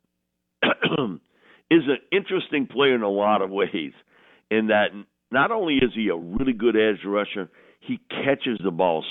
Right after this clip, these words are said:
so well coming out the backfield. And, um, he does it clean. In a lot of ways, he reminds me of Kamara. W-, when you look at him, that their similarities are a lot from a standpoint of on the field, being able to catch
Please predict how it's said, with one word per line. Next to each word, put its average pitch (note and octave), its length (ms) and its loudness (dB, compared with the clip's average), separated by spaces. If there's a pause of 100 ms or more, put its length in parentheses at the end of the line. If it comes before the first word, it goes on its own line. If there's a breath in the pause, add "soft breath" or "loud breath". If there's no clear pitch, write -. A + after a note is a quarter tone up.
so A#2 140 0
well F#2+ 320 4
coming E2+ 280 -2
out D2+ 180 -2
the D2+ 40 -8
backfield. C#2 640 -4 (840 soft breath)
And, F2+ 560 2
um, D2+ 380 -2 (100)
he G2+ 100 -2
does D#3 280 6
it A2+ 120 -2
clean. C3 340 0
In B2 120 2
a A2 80 2
lot A2+ 280 2
of D#3 120 2
ways, B2+ 480 0
he C#3 100 -2
reminds A2 460 0
me G2 160 -2
of F2 180 0
Kamara. F#2 460 0 (880)
W-, G2+ 240 -10
when A2 180 0
you B2 180 2
look D#3 280 2
at G#2+ 240 4
him, G2+ 160 -4
that F#2 260 -2
their G2 300 -2
similarities A2+ 720 -2 (160)
are F2+ 680 -2 (200)
a E2+ 80 -2
lot F2 480 -2 (800)
from G2+ 200 0
a F2 120 -4
standpoint G#2 540 0
of E2+ 80 -4
on F#2+ 180 -2
the E2 80 -6
field, D#2+ 340 -4
being G2 200 0
able F#2+ 180 4
to D#2+ 60 -8
catch G#2+ 240 0